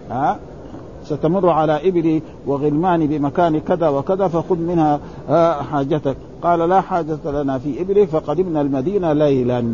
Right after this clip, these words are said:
يعني، وصل الرسول صلى الله عليه وسلم إلى المدينة ليلا بعدما وصل أول في قبى، وجلس في قبى ثلاثة أيام، وبنى مسجد قبى، نعم،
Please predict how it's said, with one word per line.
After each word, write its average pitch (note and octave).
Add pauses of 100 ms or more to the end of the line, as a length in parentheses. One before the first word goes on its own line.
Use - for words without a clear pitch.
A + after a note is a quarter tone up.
(400)
يعني، C3
وصل D#3+
الرسول C#3
صلى D#3
الله C#3
عليه D#3
وسلم F3+
إلى D3
المدينة C#3+
ليلا G3 (360)
بعدما D#3
وصل D#3+
أول D#3
في D3 (100)
قبى، F#3
وجلس E3+
في D#3 (100)
قبى E3+
ثلاثة F3
أيام، E3 (420)
وبنى E3
مسجد E3+
قبى، E3+ (340)
نعم، D3